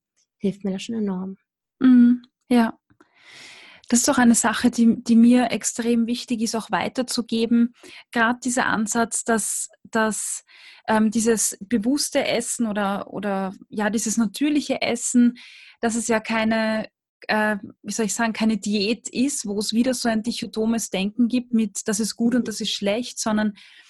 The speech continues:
Speaker 2: dass es, äh, flexibel ist und einfach ein natürliches Essverhalten und demnach gibt's jetzt auch nix, was man, wo man dann auf sich sauer sein sollte oder, oder sich wieder verbissen dranhängen soll und sagen, sagt:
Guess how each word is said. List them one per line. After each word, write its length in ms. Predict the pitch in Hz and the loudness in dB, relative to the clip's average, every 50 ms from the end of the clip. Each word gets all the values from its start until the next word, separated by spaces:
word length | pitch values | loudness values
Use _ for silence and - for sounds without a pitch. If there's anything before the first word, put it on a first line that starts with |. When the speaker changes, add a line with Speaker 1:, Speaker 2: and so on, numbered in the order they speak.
| _ _ _ _ _ _ | _ _ _ _ _ _
Speaker 2:
dass 160 | - 233 214 - | -4 -2 0 2
es, 260 | 240 233 202 - - | 0 0 0 0 -2
äh, 280 | - - 226 220 220 220 | 0 0 0 2 0 0
flexibel 680 | - - 240 226 220 - - - 262 269 302 302 294 262 | -2 -2 -2 -2 -2 -4 -2 0 0 2 2 2 2 0
ist 360 | - - 220 220 214 - - | 0 0 -2 -2 -2 -2 -2
und 200 | 233 226 220 214 | 0 0 0 0
einfach 420 | - - 214 214 - 240 226 - | 0 -2 -2 -2 -4 -6 -6 -6
ein 160 | - - 214 220 | -4 -2 -2 -2
natürliches 540 | 220 214 - - 240 233 226 208 214 - | -2 -4 -4 -2 -2 -2 -2 -4 -4 -6
Essverhalten 720 | 208 196 247 - - - 254 214 208 196 196 190 190 - 214 | -4 -4 -6 -4 -4 -4 -4 -2 -2 -2 -2 -4 -4 -4 -2
und 200 | 214 208 196 - | -2 -2 -2 -2
demnach 500 | 208 208 214 214 214 208 214 208 - - _ - - - - - - - _ _ - | 0 0 2 2 2 2 0 -2 -4 -10 _ -20 -20 -20 -20 -20 -20 -20 _ _ 0
gibt's 260 | 240 254 247 - - | 0 0 0 0 -2
jetzt 240 | 247 240 240 - - | -2 -2 0 -2 0
auch 260 | - 208 214 - - | 0 0 -2 0 0
nix, 340 | 226 233 220 220 - - - | 0 0 0 -4 -8 -4 -4
was 200 | 226 220 - - | -4 -2 -2 0
man, 380 | 226 220 220 220 220 208 - _ - - _ _ | 0 0 2 0 0 -2 -4 _ -18 -20 _ _
wo 220 | 220 196 202 208 | -14 -10 -4 -2
man 140 | 214 214 220 | 0 0 0
dann 160 | 208 214 214 | 0 0 0
auf 120 | 214 208 202 | -2 -2 -4
sich 260 | - - 208 - - | -6 -6 -6 -6 -4
sauer 300 | - 226 190 226 269 277 | -2 0 2 2 2 2
sein 320 | 247 - - 233 226 226 233 | 0 0 0 2 2 2 2
sollte 760 | - - 240 226 220 226 220 - - 240 226 226 226 226 - | 2 2 2 2 2 2 0 0 2 2 4 4 2 2 0
oder, 520 | - 208 208 196 208 208 202 202 202 - - | 0 0 0 2 2 2 2 2 0 -2 -2
oder 240 | - 202 190 214 208 | -2 -2 -2 -2 -2
sich 360 | - - 220 202 - - - - | -4 -6 -6 -8 -8 -8 -6 0
wieder 220 | 208 240 262 285 | 0 2 2 2
verbissen 500 | 247 - 233 190 - 233 220 - - 233 | 0 0 0 2 2 2 2 4 2 0
dranhängen 640 | 202 - 202 190 185 220 208 214 208 208 214 214 214 | 0 0 0 0 2 2 2 2 2 2 2 0 0
soll 300 | - - 190 190 202 202 | 0 0 0 0 0 0
und 120 | 214 208 | 0 -2
sagen, 440 | - - 208 185 190 196 208 214 202 - _ | 0 0 0 0 0 0 0 -2 -4 -4 _
sagt: 480 | - - - 202 202 - - - - | -8 -4 -2 -2 -2 -2 -4 -12 -20